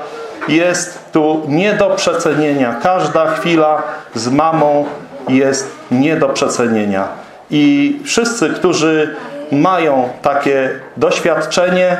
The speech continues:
mogą to w pełni potwierdzić, że i nawet ten Tymoteusz, jest o nim powiedziane, że u niego i babcia,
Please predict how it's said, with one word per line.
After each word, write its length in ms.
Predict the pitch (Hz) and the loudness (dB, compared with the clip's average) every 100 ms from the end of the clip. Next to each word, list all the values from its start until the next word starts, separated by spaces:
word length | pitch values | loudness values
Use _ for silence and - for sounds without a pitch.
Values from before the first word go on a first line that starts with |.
| 156 | 2
mogą 420 | 160 160 165 160 | 2 2 0 2
to 200 | 156 151 | 2 2
w 160 | 151 | 0
pełni 340 | - 196 190 170 | 2 2 2 0
potwierdzić, 720 | 175 170 185 170 120 98 - - - - - - | -2 0 0 0 -2 -6 -10 -18 -20 -20 -14 -4
że 580 | 123 139 139 135 131 131 - - 127 - | -2 2 2 2 0 -2 -10 -12 -12 -4
i 40 | |
nawet 400 | 147 160 160 165 | 0 0 2 0
ten 200 | - 160 | 0 -2
Tymoteusz, 800 | 165 160 160 190 190 131 110 - - - - - 127 | 0 0 2 2 2 2 -2 -6 -14 -20 -20 -10 -2
jest 180 | 123 | 0
o 80 | 127 | 2
nim 140 | 120 117 | 2 2
powiedziane, 680 | 131 123 120 131 131 120 117 | 2 2 2 2 2 2 0
że 400 | 113 120 117 113 - - | 0 0 2 0 -6 -2
u 160 | 127 123 | 2 4
niego 440 | 123 127 127 123 | 4 2 0 0
i 140 | 127 156 | -2 0
babcia, 600 | 151 170 165 - 135 | 0 0 0 0 0